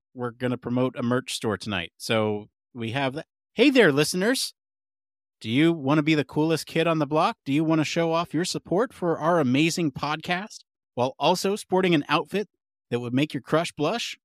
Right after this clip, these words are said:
Do I have news for you? Did you know we have a merch store? Yeah, that's right. We're that cool. If you wanna be part of the in crowd, head, <laughs> head over to our merch store. You can find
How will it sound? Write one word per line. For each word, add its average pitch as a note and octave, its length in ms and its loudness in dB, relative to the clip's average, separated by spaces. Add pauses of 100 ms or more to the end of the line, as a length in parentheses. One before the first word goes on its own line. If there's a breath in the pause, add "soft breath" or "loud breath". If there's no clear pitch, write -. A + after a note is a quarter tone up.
(140)
Do C#3+ 140 8
I A3 60 8
have G#3 200 4
news G#3+ 220 4
for D3+ 140 -4
you? D#3+ 380 4 (680)
Did C3+ 220 -2
you A#3+ 140 6
know D3 500 4
we D3+ 140 2
have D#3+ 200 4
a D#3 80 2
merch D#3 260 0
store? F#2 220 -4
Yeah, A3+ 300 6
that's C4 240 2
right. E3+ 300 2 (120)
We're G#3 280 2
that F3 320 2 (280)
cool. D3 480 -6 (1040)
If - 60 -4
you A3 60 2
wanna B3+ 160 4
be A3 100 2
part G#3 180 6
of F#3 80 2
the C#3+ 140 2
in F3+ 160 2
crowd, B2+ 440 2 (960)
head, G3+ 220 2 (120)
<laughs> - 160 -20
head A#3 140 0
over C4 240 8
to A#3+ 220 0
our C#4 80 10 (140)
merch C4+ 220 4
store. A3+ 420 2 (760)
You F3 140 -10
can G3 140 -8
find A3 500 2